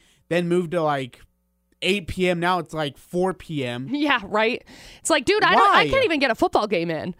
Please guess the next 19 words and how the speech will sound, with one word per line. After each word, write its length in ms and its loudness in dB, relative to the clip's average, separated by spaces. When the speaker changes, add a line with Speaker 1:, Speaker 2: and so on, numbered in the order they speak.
Speaker 2:
Hot 300 0
take, 460 0
unpopular 540 2
opinion. 560 2
What's 300 2
something 280 0
you 100 0
think 160 -2
needs 200 0
to 60 -2
be 120 0
axed 320 -2
from 160 0
Thanksgiving? 600 0
Because 480 0
me, 580 -2
hi. 420 0
Speaker 1:
Uh-oh. 440 -4
Speaker 2:
I 320 2